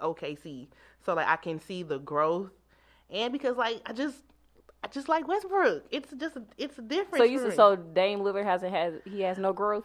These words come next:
Speaker 1: I don't know. <laughs>
Speaker 2: He has, he, he definitely has grown.
Speaker 1: I mean,
Speaker 2: His
Speaker 1: that's
Speaker 2: game
Speaker 1: fine.
Speaker 2: has definitely elevated.
Speaker 1: That's fine.
Speaker 2: Oh.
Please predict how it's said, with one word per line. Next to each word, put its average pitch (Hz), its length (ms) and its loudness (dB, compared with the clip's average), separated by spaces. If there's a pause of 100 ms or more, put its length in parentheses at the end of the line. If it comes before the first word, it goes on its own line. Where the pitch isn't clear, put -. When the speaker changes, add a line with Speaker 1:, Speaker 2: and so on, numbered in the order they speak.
Speaker 1:
I 175 220 0
don't 175 160 0
know. 214 220 -4 (120)
<laughs> 185 380 -12
Speaker 2:
He 254 180 2
has, 233 380 8
he, 226 320 -8
he 196 240 -10
definitely 202 400 6
has 156 160 -6
grown. 139 440 -4 (220)
Speaker 1:
I 269 60 0
mean, 359 100 0
Speaker 2:
His 415 80 2
Speaker 1:
that's 170 100 6
Speaker 2:
game 175 80 2
Speaker 1:
fine. 381 100 8
Speaker 2:
has - 80 4
definitely - 420 2
elevated. 131 500 -4
Speaker 1:
That's 320 140 -6
fine. 302 240 -6 (520)
Speaker 2:
Oh. - 100 -4